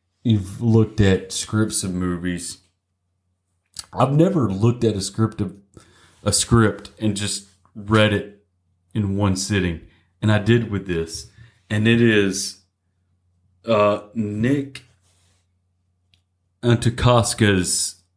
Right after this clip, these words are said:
Friday the Thirteenth unused script. This guy, I can't tell you what he's done, but he's a Hollywood writer. And this was made, this, I've got this on my Reddit account from six years ago.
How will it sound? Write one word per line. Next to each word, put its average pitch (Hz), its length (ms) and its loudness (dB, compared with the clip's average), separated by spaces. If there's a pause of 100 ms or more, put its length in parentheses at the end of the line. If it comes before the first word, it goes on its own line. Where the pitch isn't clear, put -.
Friday 117 260 4
the 107 60 -8
Thirteenth 101 680 -2
unused 101 640 0
script. - 580 -2 (680)
This 131 220 2
guy, 117 380 2 (580)
I 113 100 -4
can't 123 280 2
tell 110 140 6
you 104 120 4
what 95 120 6
he's 85 140 -2
done, 87 340 2
but 92 120 0
he's 98 420 0
a 90 100 2
Hollywood 90 480 2
writer. 82 460 0 (520)
And 101 140 4
this 117 180 2
was 98 280 -2
made, 107 400 -2 (1120)
this, 127 300 0 (420)
I've 127 240 0
got 127 180 0
this 120 180 0
on 110 120 4
my 101 60 2
Reddit 95 380 2
account 90 380 0
from 85 180 -2
six - 460 -2
years 95 300 4
ago. 80 300 0